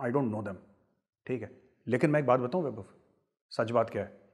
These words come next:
इनके बाजारों में फिर problem होने वाली है, इनके मस्जिदों में फिर problem होने वाली है, इनके स्कूलों में फिर problem होने वाली है। अच्छा, एक और, अ, बात मैं बताना चाहता हूँ वैभव कि ना,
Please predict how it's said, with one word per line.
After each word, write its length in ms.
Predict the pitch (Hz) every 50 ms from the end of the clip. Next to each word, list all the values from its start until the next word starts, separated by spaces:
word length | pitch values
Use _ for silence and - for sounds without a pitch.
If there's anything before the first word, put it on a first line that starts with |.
| _ _ _ _ _ _ _ _ _ _ _ _ _ _ _ _ - 143
इनके 260 | 131 127 117 135 147
बाजारों 360 | 120 113 104 107 113 113 117
में 100 | 120 120
फिर 140 | 120 127 117
problem 260 | - 104 95 98 101
होने 180 | 95 90 90 90
वाली 160 | 85 85 87
है, 160 | - - _ _ _ _ _ _ -
इनके 160 | 139 113 127 123
मस्जिदों 340 | 110 107 101 113 110 117
में 100 | 113 113
फिर 120 | 110 113 104
problem 280 | 104 104 92 95 92
होने 160 | 92 90 90 87
वाली 220 | 85 87 90 90
है, 80 | - _ _ _ _ - 120
इनके 160 | 120 117 127
स्कूलों 260 | 120 - 123 120 120
में 80 | 120 113
फिर 140 | 113 117 110
problem 280 | - 104 92 95 95
होने 160 | 90 87 87
वाली 180 | 85 82 87 98
है। 100 | - _ _ _ _ _ _ _ _ _ _ _ _ _ _ _ -
अच्छा, 160 | 165 151 220
एक 320 | 202 - - 143 143 143 160
और, 280 | 185 196 190 170 147
अ, 200 | 131 127 123 120
बात 240 | 113 110 120 135 - -
मैं 80 | 135 113
बताना 240 | 104 117 123 131
चाहता 240 | 120 - 110 104 113
हूँ 60 | 104
वैभव 160 | 101 107 131 127
कि 360 | - - 117 113 110 107 104
ना, 260 | 98 151 196 -